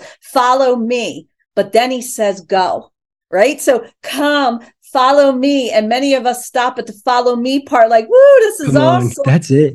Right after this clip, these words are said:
Speaker 1: And it is, it's part of the process, but then there's a
Speaker 2: Mm-hmm.
Speaker 1: go. And so, yes, there is a go in my life of going into these places. And I never in a million years would have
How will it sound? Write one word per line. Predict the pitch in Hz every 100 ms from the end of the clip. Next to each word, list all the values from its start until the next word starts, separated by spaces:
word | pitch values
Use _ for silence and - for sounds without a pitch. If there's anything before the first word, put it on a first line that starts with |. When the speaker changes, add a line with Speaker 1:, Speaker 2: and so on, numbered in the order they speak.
| -
Speaker 1:
And | 311
it | 330 349
is, | 392
it's | - 269 -
part | - 302 311 311
of | 311
the | 269
process, | - 302 320 330 277 233
but | 240 220
then | 240 247 269
there's | 262 233 233
a | 202
Speaker 2:
Mm-hmm. | 175
Speaker 1:
go. | 196 214 196 143 - - -
And | 220 220
so, | - 226
yes, | 208 233 185 -
there | 214 214
is | 247 262
a | 233
go | 196 240 247
in | 240
my | 226 220 214
life | 208 226 214 220 -
of | 202 196
going | 220 233 226
into | 226 214
these | 208 208 208
places. | - 233 240 - 202 190 -
And | 202 196 190 190 - - -
I | 208 233
never | 233 226 233 214
in | 196 190
a |
million | 190 208 208 208
years | 208 220 196 190 180
would | 180 214
have | 208 - 208 196